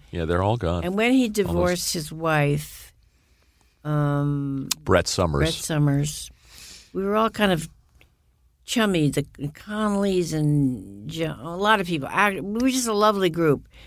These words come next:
Speaker 3: And I remember he said to Brett Summers, "Look, we're gonna split up, but I want you to have everything you need. So let's talk about what you need for the rest of your life."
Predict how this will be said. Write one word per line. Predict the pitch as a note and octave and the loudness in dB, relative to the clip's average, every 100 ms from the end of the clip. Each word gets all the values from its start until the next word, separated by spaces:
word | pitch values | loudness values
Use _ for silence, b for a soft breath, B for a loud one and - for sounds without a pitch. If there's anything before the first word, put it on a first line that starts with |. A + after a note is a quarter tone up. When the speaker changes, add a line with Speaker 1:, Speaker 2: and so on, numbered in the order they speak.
| b b b b | b b b b
Speaker 3:
And | F3+ F#3+ | -4 -2
I | |
remember | G3+ A3+ B3 | 2 2 2
he | A#3 G#3+ | 2 0
said | - G3 F3+ | 2 0 -2
to | |
Brett | E3+ F3 F3+ | -2 0 0
Summers, | - F#3 E3+ C#3+ D3 | -2 -2 0 0 0
"Look, | D#3+ C#3+ A2 | 2 2 2
we're | D3 | -2
gonna | D3 C#3+ | 0 0
split | D3 - F3+ F#3+ | -2 -8 -2 2
up, | D#3 D3 - - _ _ _ _ _ _ _ - - _ | 2 0 -4 -20 _ _ _ _ _ _ _ -20 -20 _
but | E3 | -4
I | D#3 | 0
want | E3 D#3 | 0 2
you | E3+ | 2
to | E3 | 2
have | D#3+ D3+ | 0 -2
everything | - E3+ F#3+ G3 F3+ | -2 0 0 0 2
you | F3+ | 2
need. | D#3+ C#3+ D3+ - - _ _ _ _ _ _ _ _ | 4 2 0 -6 -18 _ _ _ _ _ _ _ _
So | D3+ | -4
let's | E3 F3 - | -2 -2 -2
talk | G3+ E3+ E3+ | -2 -2 -2
about | F3 D#3+ D3 - | -2 0 -2 -2
what | D3 E3 D3 | -2 -2 0
you | D#3 | -2
need | D#3 D3+ C#3+ C#3+ - - _ _ _ _ _ | 2 4 4 2 -6 -20 _ _ _ _ _
for | D#3+ | -2
the | C#3+ | 0
rest | C#3 D3 | 2 0
of | D3 | -2
your | D3+ C#3+ | -4 -4
life." | - E3 | -6 -12